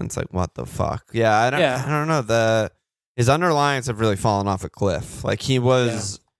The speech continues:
Speaker 2: Yeah.
Speaker 1: it wasn't that he was just, you know, looking good, eye test, whatever. Like, he was fucking hauling underlying stats,
Speaker 2: Yeah.
Speaker 1: shots, X G, all
Speaker 2: It was
Speaker 1: that shit.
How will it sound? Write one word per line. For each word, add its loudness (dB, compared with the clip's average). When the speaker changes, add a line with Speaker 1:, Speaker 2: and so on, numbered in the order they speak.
Speaker 2:
Yeah. 4
Speaker 1:
it 6
wasn't 2
that 0
he 0
was 2
just, -6
you -2
know, -2
looking 2
good, 2
eye 0
test, -4
whatever. 2
Like, -2
he -2
was 0
fucking -2
hauling -2
underlying 0
stats, -4
Speaker 2:
Yeah. -4
Speaker 1:
shots, 2
X -6
G, 0
all 2
Speaker 2:
It 2
was 0
Speaker 1:
that -6
shit. 4